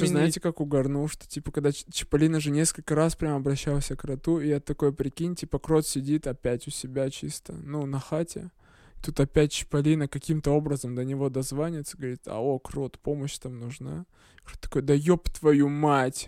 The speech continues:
Speaker 2: Аук, ты так меня затрахал, вот мне вообще профита ноль, это щас нужно собирать всех братанов, это щас нужно вот это бежать куда-то под землёй, чё-то какие-то тоннели делать».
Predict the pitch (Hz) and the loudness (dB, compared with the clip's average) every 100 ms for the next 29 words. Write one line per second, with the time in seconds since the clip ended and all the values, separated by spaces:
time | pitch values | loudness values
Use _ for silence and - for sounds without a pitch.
0 | - 156 156 175 170 - - 143 180 180 | -8 2 8 8 8 4 -4 4 4 4
1 | - 156 143 135 131 151 147 147 139 - | 0 0 2 2 2 2 4 4 2 0
2 | 135 147 147 160 165 160 - 165 - 165 | 0 2 2 2 4 4 4 4 6 8
3 | 180 175 - 135 139 143 131 143 160 170 | 8 4 -2 -2 0 2 4 4 4 4
4 | 170 - 180 180 170 - 160 170 190 - | 2 4 4 6 4 4 8 8 8 6
5 | 170 147 143 139 147 147 160 160 - - | 2 4 2 2 0 2 2 0 -4 -14
6 | - - - - 156 170 - 170 - 180 | -20 -20 -8 2 4 6 4 4 2 2
7 | 185 175 156 156 165 147 143 165 156 175 | 2 4 4 2 0 0 4 6 10 10
8 | 175 - 160 156 156 - 147 139 147 143 | 8 4 6 6 4 4 2 4 2 4
9 | 147 160 - - 165 156 - 190 - 175 | 6 6 4 -6 -4 -4 -2 0 2 2
10 | 185 180 180 180 165 156 160 160 151 156 | 2 4 6 8 8 8 6 6 4 0